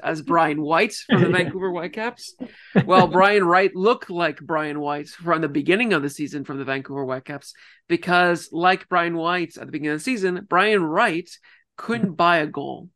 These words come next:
Speaker 1: He had
Speaker 2: Right.
Speaker 1: so many great opportunities one-on-one with a keeper or in the box, off a cross to, to put a ball into the back of the net, but he just
Speaker 2: Mm.
Speaker 1: struggled, whether it was unlucky because it, like,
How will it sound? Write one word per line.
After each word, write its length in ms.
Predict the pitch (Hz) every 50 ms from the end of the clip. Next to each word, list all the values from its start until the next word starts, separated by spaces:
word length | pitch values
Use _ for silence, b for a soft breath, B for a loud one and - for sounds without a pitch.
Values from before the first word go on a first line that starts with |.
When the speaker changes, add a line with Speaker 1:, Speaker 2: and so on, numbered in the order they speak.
| _ -
Speaker 1:
He 140 | 135 131 127
had 120 | 123 113
Speaker 2:
Right. 80 | 120 131
Speaker 1:
so 240 | 123 208 208 220 226
many 480 | 220 214 202 190 180 170 165 160 160 b b b b b _ _ _ _
great 380 | - 165 156 165 175 190 196 190
opportunities 600 | - 131 131 - 160 - - 180 160 160 147 -
one-on-one 500 | 156 170 180 180 170 165 160 160 160 156
with 140 | 156 151 -
a 60 | 143
keeper 480 | - - - - 180 185 180 - - 170
or 520 | 165 165 165 160 160 156 151 147 143 - b b b b b b
in 240 | - 180 190 185 165
the 80 | 160 143
box, 720 | - - 165 165 165 165 165 160 - - - - - - _
off 220 | - 156 170 170 165
a 40 |
cross 600 | - - - - 180 170 160 165 165 160 160 -
to, 240 | - 170 156 151 147 b b b b b b _ _ -
to 100 | 175 175
put 300 | - - 208 226 196 - - _ _ _ _
a 120 | 170 180 180
ball 580 | - 185 175 175 175 175 170 156 - - - _ _ _ -
into 240 | 196 202 190 190 185
the 100 | 196 185
back 260 | - 190 180 - 185
of 80 | 151
the 100 | 151 160
net, 300 | 156 170 190 202 190 - -
but 180 | - 160 - - -
he 140 | 139 170
just 260 | 170 - 180 196 185 -
Speaker 2:
Mm. 140 | - - -
Speaker 1:
struggled, 640 | - 170 170 135 202 202 208 214 - 202 175 160 139
whether 260 | 165 165 165 180 175
it 60 | 170
was 140 | 160 160 147
unlucky 480 | 165 165 160 165 185 214 208 - 214 202
because 300 | - 185 - 175 151 165
it, 80 | 151
like, 160 | 143 147 147